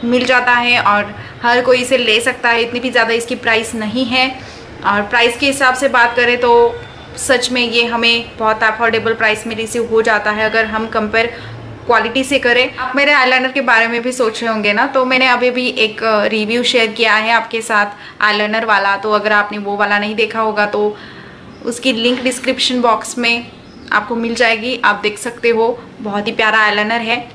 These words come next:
इसलिए मेरा look ऐसा अलग-अलग लग रहा है। और please don't judge my face, अ, मेरे face को judge मत करना, मैं, क्योंकि मैं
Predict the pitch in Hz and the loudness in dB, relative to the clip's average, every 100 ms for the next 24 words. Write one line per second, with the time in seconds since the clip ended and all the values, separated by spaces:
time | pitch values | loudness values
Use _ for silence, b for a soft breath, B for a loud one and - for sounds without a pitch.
0 | - 214 220 247 240 240 233 226 240 240 | -10 -10 -2 0 2 4 2 0 0 0
1 | 240 233 226 220 226 226 208 220 214 254 | 2 2 2 2 0 0 0 2 2 2
2 | 226 214 - 262 277 247 247 254 247 247 | 0 0 -4 -2 -2 2 4 4 2 2
3 | 247 240 247 254 240 226 220 240 247 262 | 2 0 0 0 0 -4 -8 -2 0 2
4 | 294 285 302 226 240 233 240 233 233 226 | 0 0 -2 0 0 2 -2 0 2 2
5 | 254 240 214 - 240 226 233 240 233 | 0 -2 -4 -4 -4 -2 -2 0 -2